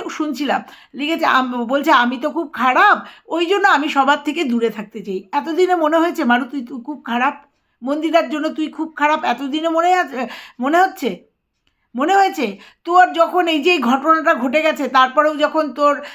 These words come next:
সঙ্গে মন্দিরার একদম যোগাযোগ ছিল না,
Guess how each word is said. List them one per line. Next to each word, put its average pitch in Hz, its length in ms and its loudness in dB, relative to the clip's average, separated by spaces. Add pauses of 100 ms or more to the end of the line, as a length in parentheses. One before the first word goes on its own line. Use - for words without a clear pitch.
(100)
সঙ্গে 311 320 2
মন্দিরার 311 600 4
একদম 339 300 -2
যোগাযোগ 311 400 0
ছিল 285 260 0
না, 226 220 0